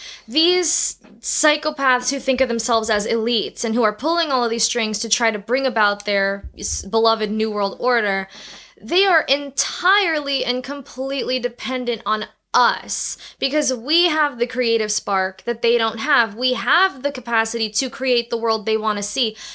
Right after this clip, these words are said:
and they don't have that creative capacity. So they rely on what is called lesser magic. So it's really important, even if you're not a magician, to understand this. Lesser magic is basically, um, a mechanism where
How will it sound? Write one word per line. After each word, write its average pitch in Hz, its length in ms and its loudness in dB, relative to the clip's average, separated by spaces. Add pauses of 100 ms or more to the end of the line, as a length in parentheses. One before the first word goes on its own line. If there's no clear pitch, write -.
(100)
and 254 120 0
they 254 260 2
don't 269 320 2
have 277 200 -2
that 247 220 -2
creative 226 320 -2
capacity. 214 640 -2 (200)
So 294 180 0
they 285 160 2
rely 302 340 2
on 240 160 2
what 214 180 0
is 226 140 -2
called 208 320 -4
lesser 208 480 0
magic. 185 680 -2
So 226 120 -4
it's 226 100 -4
really 285 360 0
important, 240 460 -2
even 302 220 2
if 302 120 -4
you're 294 100 -2
not 247 200 2
a 240 40 -2
magician, 214 380 -2
to 196 100 -4
understand 214 640 -2
this. 202 220 -2 (440)
Lesser 339 480 -2
magic 262 380 0
is 262 140 -2
basically, 226 880 -2 (1040)
um, 214 600 -2 (480)
a 269 60 -4
mechanism 262 580 0
where 220 260 -2